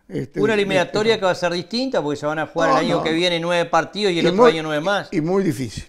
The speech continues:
Speaker 1: Y
Speaker 2: Y
Speaker 1: muy
Speaker 2: muy, muy
Speaker 1: difícil,
Speaker 2: difícil.
Speaker 1: porque todos han crecido acá en Sudamérica.
Speaker 2: Sí, sí.
Speaker 1: Si bien el fútbol sudamericano está lejos del europeo,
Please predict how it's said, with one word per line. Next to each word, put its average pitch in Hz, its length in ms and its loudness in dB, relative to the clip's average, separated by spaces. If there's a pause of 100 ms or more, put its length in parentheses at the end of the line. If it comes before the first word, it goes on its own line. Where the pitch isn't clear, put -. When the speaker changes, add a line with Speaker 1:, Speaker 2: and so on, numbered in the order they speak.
(140)
Speaker 1:
Y 160 100 -8
Speaker 2:
Y 202 160 4
Speaker 1:
muy - 0 -
Speaker 2:
muy, 220 160 6
muy 247 140 6
Speaker 1:
difícil, 180 220 0
Speaker 2:
difícil. 185 220 -2
Speaker 1:
porque 143 280 -6
todos 170 260 0
han 151 120 -4
crecido 156 680 -6
acá 151 160 -4
en 151 80 -8
Sudamérica. 175 720 -4
Speaker 2:
Sí, 165 340 -2
sí. 120 120 -14
Speaker 1:
Si 156 160 -4
bien 170 160 0
el 175 100 -4
fútbol 175 240 -4
sudamericano 156 440 -4
está 165 180 -2
lejos 156 380 -2
del 143 140 -4
europeo, 151 600 -4